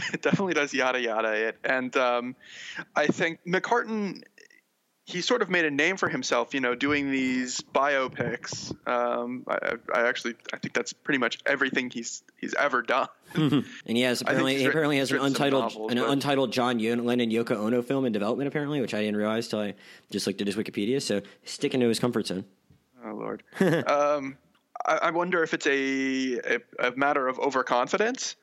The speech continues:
Speaker 2: Mm-hmm.
Speaker 1: you know, that he's, he sort of just built this up over the years of the, the,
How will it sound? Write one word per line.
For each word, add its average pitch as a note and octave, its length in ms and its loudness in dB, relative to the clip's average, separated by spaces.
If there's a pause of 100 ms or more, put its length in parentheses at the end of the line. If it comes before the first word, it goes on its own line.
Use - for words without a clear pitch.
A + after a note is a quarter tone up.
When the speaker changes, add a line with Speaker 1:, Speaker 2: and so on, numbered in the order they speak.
(160)
Speaker 2:
Mm-hmm. G3 200 -6 (180)
Speaker 1:
you C3+ 180 0
know, B2+ 140 4
that C3+ 180 -2
he's, - 560 -4
he - 80 -12
sort D#3 220 0
of D3 80 -4
just - 240 -6
built B2+ 180 2
this C3+ 160 -2
up C3+ 140 0
over C3 240 0
the C3 100 -6
years C3 540 0
of A#2+ 160 -4
the, A#2 220 -2
the, A2+ 180 -2